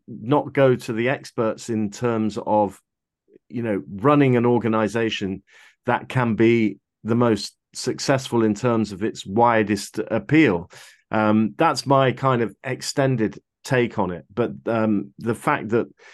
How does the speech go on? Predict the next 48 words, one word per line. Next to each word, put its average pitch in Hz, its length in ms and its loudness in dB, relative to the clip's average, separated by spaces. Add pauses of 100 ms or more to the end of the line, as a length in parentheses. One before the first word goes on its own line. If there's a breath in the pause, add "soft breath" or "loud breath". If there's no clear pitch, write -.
(160 soft breath)
that 117 80 2
Woods 117 320 2
has 107 160 0
agreed 127 460 2
to 113 80 -4
do 101 240 0
it, 113 200 -4 (120)
um, 107 360 -2
I 104 80 -6
think 120 200 -4
there 107 80 -2
was 101 100 -4
a 110 60 0
lot 143 180 2
of 143 80 -4
concern 110 640 0 (400 soft breath)
that 113 180 -4
he'd 113 200 -2
said 113 380 0 (140)
absolutely 110 640 -2
nothing 113 720 -2 (120)
in 104 120 -4
the 107 80 0
immediate 110 420 -2
aftermath 98 720 -4 (120)
to 104 100 -6
this 92 180 -2
framework 95 460 -2
agreement, 101 480 0
but 101 100 -2
he 98 120 -2
clearly 113 360 0
has 98 300 -2
views, 113 520 -2 (420 soft breath)
and 101 200 -2
they 113 140 4
are 107 120 2
gonna 104 220 0
be 101 140 -2
views 101 360 -2
that - 120 -8
will 101 140 -4
hold 95 280 -2
an 98 100 0
awful 101 300 -2
lot 98 140 0
of 90 100 -8
sway 95 580 0